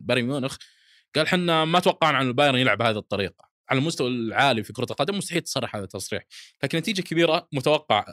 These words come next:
تصريحات تكون بهذه النوعية، يعني، تحديدًا.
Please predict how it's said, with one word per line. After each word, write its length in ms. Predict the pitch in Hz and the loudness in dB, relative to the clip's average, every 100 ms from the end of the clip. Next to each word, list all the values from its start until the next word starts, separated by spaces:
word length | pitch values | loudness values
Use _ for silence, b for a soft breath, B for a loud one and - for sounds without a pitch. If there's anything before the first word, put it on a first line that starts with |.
| - | -14
تصريحات 420 | - 123 139 131 | -8 0 0 0
تكون 200 | - 120 | -4 -4
بهذه 220 | 120 117 | -2 -2
النوعية، 520 | 110 120 117 120 95 | -2 0 0 -2 -4
يعني، 360 | 92 - 92 87 | -8 -12 -18 -18
تحديدًا. 460 | - 110 113 90 | -12 -6 -6 -6